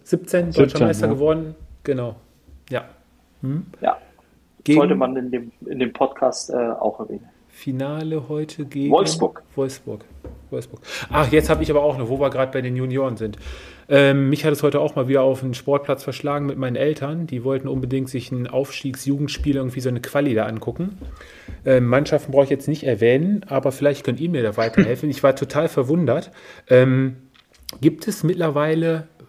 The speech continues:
Speaker 1: vor gelben Karten und Platzverweisen wieder irgendwelche Zeitstrafen?
Speaker 3: Ja, fünf Minuten, glaub ich.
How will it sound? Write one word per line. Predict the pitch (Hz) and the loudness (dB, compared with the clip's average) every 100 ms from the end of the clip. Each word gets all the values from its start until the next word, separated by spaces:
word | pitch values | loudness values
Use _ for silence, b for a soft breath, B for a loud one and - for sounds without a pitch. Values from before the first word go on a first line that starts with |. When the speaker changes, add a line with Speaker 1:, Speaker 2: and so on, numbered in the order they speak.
| - | -20
Speaker 1:
vor | - 147 170 175 175 | -4 0 2 0 2
gelben | 139 165 156 | 2 2 -2
Karten | - - 160 170 160 | -6 -8 -8 -8 -8
und | 131 | -10
Platzverweisen | - 160 - - 135 139 143 147 135 | -8 -10 -8 -8 -4 -2 -2 -4 -2
wieder | 139 | 0
irgendwelche | 131 147 143 127 127 | 0 -2 -2 -4 -8
Zeitstrafen? | - 156 175 - - - 90 92 123 - - _ | -4 -4 -2 -8 -10 -6 -6 -6 -10 -14 -16 _
Speaker 3:
Ja, | 127 160 - - | 4 4 4 -4
fünf | - 160 - | -2 -2 -4
Minuten, | 147 170 - | -8 -8 -10
glaub | 107 - - | -12 -12 -14
ich. | - | -20